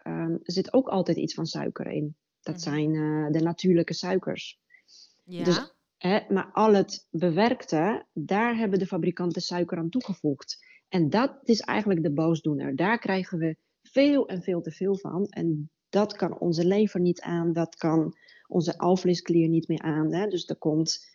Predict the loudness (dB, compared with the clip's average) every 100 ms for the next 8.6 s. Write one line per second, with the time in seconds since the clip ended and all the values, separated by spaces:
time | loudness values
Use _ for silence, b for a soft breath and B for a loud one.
0 | b b b _ -6 -2 -2 -2 2 2
1 | 4 2 2 6 8 8 4 0 -2 -8
2 | 0 2 2 0 -8 0 2 4 2 2
3 | 2 4 4 4 4 2 -2 -2 4 6
4 | 4 0 -12 -20 _ 4 6 4 2 2
5 | 4 6 4 2 -6 -6 -8 -4 -2 -2
6 | -4 -6 -6 -6 -4 -6 0 6 6 4
7 | _ _ -2 -2 -2 -4 -2 0 0 0
8 | -4 _ -4 -4 -4